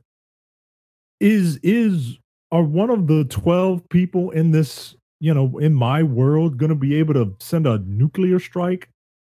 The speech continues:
at what I'm building? Because if that happens, I'm gonna have to Jay and Silent Bob this shit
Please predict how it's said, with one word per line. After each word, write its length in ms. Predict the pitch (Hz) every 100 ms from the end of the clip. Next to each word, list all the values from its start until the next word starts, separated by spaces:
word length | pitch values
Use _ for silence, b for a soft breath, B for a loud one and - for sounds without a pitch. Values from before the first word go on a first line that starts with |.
| _ _ -
at 200 | 147 110
what 180 | 170
I'm 220 | 143 151 131
building? 500 | 90 139 185 220 214
Because 220 | 185 170
if 120 | 165
that 220 | 202 285
happens, 600 | 170 202 185 110 92 87 - b b _ _ _ _
I'm 120 | 185
gonna 120 | 247 240
have 120 | 190
to 80 | 151
Jay 340 | 101 135 185
and 100 | 175
Silent 380 | - 165 147 120
Bob 320 | 139 143 113
this 140 | 107
shit 340 | 98 - 175